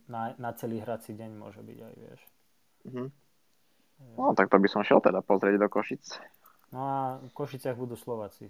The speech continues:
Speaker 1: teda ešte.
Speaker 2: Aj, no, super.
Speaker 1: Takže keď vyhrajú, no, vyhrajú, keď postupia zo základnej skupiny, tak potom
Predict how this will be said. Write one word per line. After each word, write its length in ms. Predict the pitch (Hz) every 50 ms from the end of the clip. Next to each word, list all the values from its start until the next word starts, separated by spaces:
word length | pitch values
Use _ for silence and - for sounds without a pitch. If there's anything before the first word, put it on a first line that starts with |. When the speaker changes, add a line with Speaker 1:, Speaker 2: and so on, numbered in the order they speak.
| 95 _
Speaker 1:
teda 340 | _ 117 110 107 107 104
ešte. 240 | 107 - _ _ 117 113 107 104
Speaker 2:
Aj, 240 | - 135 135 143 -
no, 320 | 147 147 131 50 - - _ _
super. 300 | - - - _ 151 160 160 _ _ _ _ _ _ _ _ _ _ _ _ _ _ _ _ _ _ _ _
Speaker 1:
Takže 400 | _ - 107 107 101 107 107 107 104 - _ _ _ _ _ _ _ -
keď 140 | 127 123 117
vyhrajú, 500 | 117 127 131 120 143 139 139 143 147 151
no, 160 | 143 123 104
vyhrajú, 400 | 98 101 104 101 110 113 110 104
keď 160 | - - 104
postupia 560 | - - 117 113 - - 135 113 - 127 117
zo 540 | 113 110 110 110 110 110 107 107 107 107 104
základnej 400 | 113 110 110 - 113 107 107 101
skupiny, 260 | - - - 117 110
tak 160 | 104 104 98 -
potom 380 | 117 110 - - 107 110 113